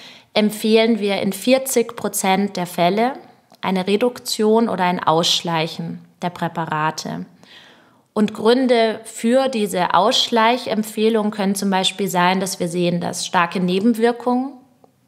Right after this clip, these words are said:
unter diesen Medikamenten auftreten oder dass die ursprüngliche Symptomatik, die zum Ansetzen dieser Medikamente geführt hat,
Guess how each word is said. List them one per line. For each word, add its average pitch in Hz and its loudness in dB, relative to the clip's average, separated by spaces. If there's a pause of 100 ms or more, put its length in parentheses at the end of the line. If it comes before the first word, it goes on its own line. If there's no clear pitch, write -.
(380)
unter 208 2
diesen 208 2
Medikamenten 208 0
auftreten 240 -2 (640)
oder 214 4
dass 185 -2 (320)
die 196 0
ursprüngliche 233 4
Symptomatik, 208 0
die 196 -4
zum - -4
Ansetzen 247 2
dieser 208 0
Medikamente 196 0
geführt 190 -4
hat, 190 0